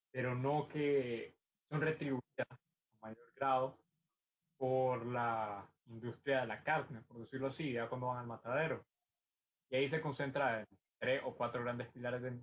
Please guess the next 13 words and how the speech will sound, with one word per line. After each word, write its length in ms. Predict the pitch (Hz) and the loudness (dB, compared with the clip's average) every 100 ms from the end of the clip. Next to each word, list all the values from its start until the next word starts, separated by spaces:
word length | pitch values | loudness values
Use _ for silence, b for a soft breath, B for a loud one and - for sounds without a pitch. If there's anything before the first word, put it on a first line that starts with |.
| - | -10
de, 640 | - 127 127 127 123 127 120 | -6 -4 -2 -2 -4 -6 -4
de 120 | 127 | -2
la 100 | 139 | -2
nación 440 | 143 - 139 139 - _ _ _ _ | -4 -8 -6 -8 -10 _ _ _ _
dentro 300 | 127 120 131 | -10 -2 2
de, 80 | 131 117 | 2 0
de 460 | 104 - _ - | -4 -10 _ -10
esa 160 | 113 127 | -8 -6
industria. 440 | 117 143 123 113 - _ _ _ _ _ _ _ _ - | -4 -4 -6 -16 -20 _ _ _ _ _ _ _ _ -16
Así 200 | 110 117 | -12 -4
que 80 | 131 | -2
es 80 | |
muy, 360 | 135 151 160 156 | -2 0 0 -2